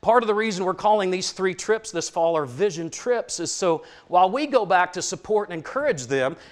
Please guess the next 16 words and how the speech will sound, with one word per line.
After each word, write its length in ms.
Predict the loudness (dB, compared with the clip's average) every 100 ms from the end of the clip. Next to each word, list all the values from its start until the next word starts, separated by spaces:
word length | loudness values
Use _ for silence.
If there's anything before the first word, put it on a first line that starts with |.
| -20
we 220 | -8 -4 0
are 80 |
gonna 200 | 0 0
be 220 | -2 -2 -2
in 140 | -4
prayer 500 | -4 -2 2 2 2
that 160 | 0 2
God 260 | 4 6
would 140 | 2 -2
give 180 | -2
us 200 | -2 -2
a 40 | -4
fresh 600 | -6 -2 2 2 0 -8 _ -10
sense 400 | -6 -4 -4 -4
of 100 | -4
vision 640 | 0 0 -2 -6 -6 -6